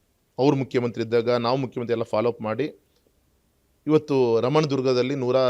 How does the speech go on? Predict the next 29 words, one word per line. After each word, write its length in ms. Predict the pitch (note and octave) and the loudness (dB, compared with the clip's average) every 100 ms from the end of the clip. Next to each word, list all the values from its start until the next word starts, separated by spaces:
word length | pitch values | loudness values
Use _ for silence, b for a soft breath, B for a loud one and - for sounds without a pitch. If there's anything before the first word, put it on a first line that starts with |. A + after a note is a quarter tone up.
| A#2 A#2 - _ - | 0 -2 -10 _ -8
ಎಂಬತ್ತು 280 | A#2+ C3+ B2+ | -2 -2 -2
ಎಕರೆ 200 | A#2 C#3+ | -4 -4
ಮೈನ್ಸು 420 | B2 C3 D3+ D#3 | -2 -2 -2 -4
ಕೂಡ 140 | D3 D3 | -8 -8
ಸ್ಯಾಂಕ್ಷನ್ 420 | - G#2 - F#2 | -6 -10 -10 -12
ಆಗಿದೆ. 300 | F2 E2+ - _ _ _ | -14 -18 -20 _ _ _
ಆದ್ರೆ 160 | D3 D3 | -2 -2
ಮೈನ್ಸ್ 380 | A#2 C#3 G3+ - | 0 0 0 -4
ಪ್ರೋಸೆಸ್ 440 | D3 F3+ B3+ G#3+ | -2 0 0 0
ಮಾಡ್ಲಿಕ್ಕೆ 320 | F#3+ F3 F#3 | -2 -2 -2
ಮತ್ತೆ 180 | E3+ D3+ | -2 -2
ಐನೂರು 220 | C#3+ C#3+ | -2 -2
ಸಾವಿರ 240 | C#3 B2 A#2+ | -2 -2 -2
ಕೋಟಿ 240 | A#2 G#2 | -6 -10
ಬೇಕು. 240 | G2 - - _ _ - _ - | -10 -14 -20 _ _ -20 _ -8
ಗುಡ್ಡ 220 | B2 C#3 | -4 4
ಏನೋ 160 | G3 G#3 | 4 6
ಸ್ಯಾಂಕ್ಷನ್ 360 | E3+ E3 E3+ | 0 0 0
ಆಗಿದೆ, 440 | C#3+ G#2+ F2+ F2 _ - | -2 -4 -10 -12 _ -6
ಆ 80 | A2+ | -4
ಪ್ರೋಸೆಸ್ 480 | - E3+ A3+ A3+ | 0 2 2 2
ಮಾಡ್ಲಿಕ್ಕೆ 320 | G3+ G3 G3 E3 | 0 -2 -2 -4
ಇನ್‌ಸ್ಟ್ರುಮೆಂಟ್ 360 | D3+ F3 D#3+ | -4 -2 -4
ಎಲ್ಲ 100 | D#3 | -4
ಏನು 140 | D3+ C3+ | -4 -4
ಹಾಕ್ಲಿಕ್ಕೆ 600 | A#2+ A2 F#2+ A2 C3 _ _ | -4 -8 -8 -10 -10 _ _
ಅದಕ್ಕೆ 220 | - G#3+ F3+ | 2 2 2
ದುಡ್ಡು 180 | D3+ | -4
ಬೇಕು. 280 | G#2+ G#2 - | -4 -10 -12